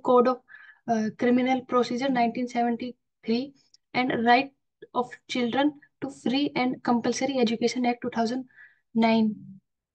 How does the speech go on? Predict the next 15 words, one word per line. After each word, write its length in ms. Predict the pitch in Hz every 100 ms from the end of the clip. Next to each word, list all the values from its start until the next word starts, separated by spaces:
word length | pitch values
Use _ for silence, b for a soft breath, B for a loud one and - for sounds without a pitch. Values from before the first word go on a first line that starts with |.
| -
जो 140 | 220 233
है, 360 | 262 - _ _ -
उसके 240 | 254 -
लिए 140 | 226 226
भी, 120 | 285 - -
अ, 160 | 226
रिकमेंडेशन 640 | 220 226 233 226 220 285 302 233
दी 200 | 240 226
गई 200 | 214 202
थी। 160 | 208 202 b b _ -
जब 60 |
हम 80 | 262
ट्वेंटी 320 | 262 269 262
थ्री, 280 | 285 269 269
अ, 400 | - 233 214 214